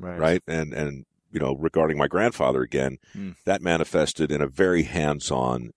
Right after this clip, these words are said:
Speaker 2: very obvious way. But I think there are other less obvious ways.
Speaker 1: Yeah.
Speaker 2: You know, we want to, we want to save you, you know, we,
Speaker 1: Right.
Speaker 2: we, we want to have an impact and we want to improve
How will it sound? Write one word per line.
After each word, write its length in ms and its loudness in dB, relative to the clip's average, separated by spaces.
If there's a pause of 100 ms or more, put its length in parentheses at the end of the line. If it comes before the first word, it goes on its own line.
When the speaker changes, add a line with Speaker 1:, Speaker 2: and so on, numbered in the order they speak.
(140)
Speaker 2:
very 320 0
obvious 540 0
way. 260 -6 (640)
But 100 2
I 80 6
think 180 2
there 100 4
are 120 2
other 200 4
less 240 2
obvious 480 -4
ways. 420 -6
Speaker 1:
Yeah. 180 -4
Speaker 2:
You 60 0
know, 140 4
we 160 0
want 220 -2
to, 280 -2
we 140 -2
want 200 0
to 100 2
save 560 4
you, 100 -6 (400)
you 100 -6
know, 340 -2
we, 120 0
Speaker 1:
Right. 140 0
Speaker 2:
we, 140 0 (140)
we 100 0
want 220 0
to 460 4
have 260 0
an 100 0
impact 800 -4
and 140 0
we 120 -2
want 240 -2
to 280 0
improve 720 0